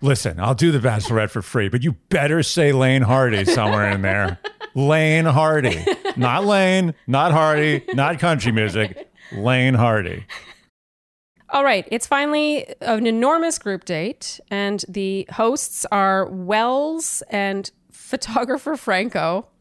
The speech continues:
Speaker 1: Yeah, wh-, how did he get that shot?
Speaker 2: I don't, he's been on a lot of group dates as the photographer.
Speaker 1: Oh. So
Speaker 2: Or,
Speaker 1: now
Speaker 2: like,
Speaker 1: he's stepping up.
Speaker 2: And it will be a battle of bash ball,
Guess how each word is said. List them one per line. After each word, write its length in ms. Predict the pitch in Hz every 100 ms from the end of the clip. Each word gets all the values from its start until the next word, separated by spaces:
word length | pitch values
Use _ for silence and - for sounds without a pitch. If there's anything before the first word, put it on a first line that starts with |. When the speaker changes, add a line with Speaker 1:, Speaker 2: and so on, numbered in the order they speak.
| _ -
Speaker 1:
Yeah, 240 | 104 151
wh-, 340 | 110 90 98 131
how 140 | 147
did 140 | 190 143
he 140 | 139
get 260 | 160 123 -
that 200 | 85 -
shot? 400 | - 92 104 143 - _ _ -
Speaker 2:
I 100 | 285
don't, 120 | -
he's 220 | 339 381
been 180 | 403 427
on 160 | 330 311
a 60 |
lot 260 | 262 220 220
of 100 | 226
group 180 | 220 -
dates 240 | 208 196
as 220 | 196 190 -
the 80 |
photographer. 920 | 190 175 185 160 185 214 240 262 285 294 -
Speaker 1:
Oh. 680 | 107 110 117 113 98 95 - - _
So 60 | 202
Speaker 2:
Or, 80 | 202
Speaker 1:
now 140 | 110 113
Speaker 2:
like, 80 |
Speaker 1:
he's 120 | 117 -
stepping 460 | - 113 107 107
up. 240 | 107 104 -
Speaker 2:
And 360 | 277 285 294 262
it 200 | - 254
will 100 | 254
be 180 | 240 262
a 100 | 262
battle 440 | 202 233 247 254 262
of 180 | 208 -
bash 360 | 196 240 -
ball, 420 | - 139 135 143